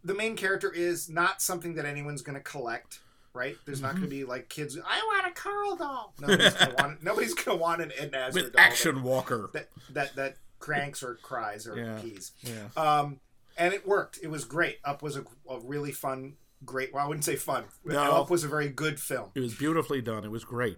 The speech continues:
Speaker 2: But you, you don't need, it, it, thank goodness they have not tried to make a sequel.
Speaker 1: No, 'cause there's no way he'd be alive. I mean,
Speaker 2: No.
Speaker 1: Ed Asner is still hanging on, but, you know.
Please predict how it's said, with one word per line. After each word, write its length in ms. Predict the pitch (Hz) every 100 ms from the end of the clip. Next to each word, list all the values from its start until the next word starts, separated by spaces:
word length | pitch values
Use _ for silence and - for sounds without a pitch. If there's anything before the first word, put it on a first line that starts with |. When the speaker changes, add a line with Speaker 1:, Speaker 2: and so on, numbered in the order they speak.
| -
Speaker 2:
But 200 | 110 113 147
you, 140 | 151
you 160 | 151 147
don't 180 | 160 170
need, 180 | 147 147
it, 160 | 147 -
it, 240 | 170 185 -
thank 340 | - 135 123
goodness 380 | - 151 120 113
they 120 | 127
have 100 | 120
not 180 | 123 123
tried 220 | 131 120
to 60 | 107
make 180 | 110 -
a 40 |
sequel. 500 | - 202 208 95 80 - _ - _ _
Speaker 1:
No, 440 | 147 180 196 175 147
'cause 340 | 151 143 - - - 139
there's 240 | 165 143
no 160 | 175 180
way 180 | 180
he'd 220 | 180 175 135
be 120 | 156
alive. 440 | 147 151 180 139 127
I 40 |
mean, 140 | 135
Speaker 2:
No. 60 | 127
Speaker 1:
Ed 140 | 120
Asner 360 | 160 208 202 202
is 100 | 175
still 220 | - 180
hanging 300 | 165 180 165
on, 280 | 175 175 147
but, 220 | 139 131
you 240 | 143 139 139
know. 220 | 107 101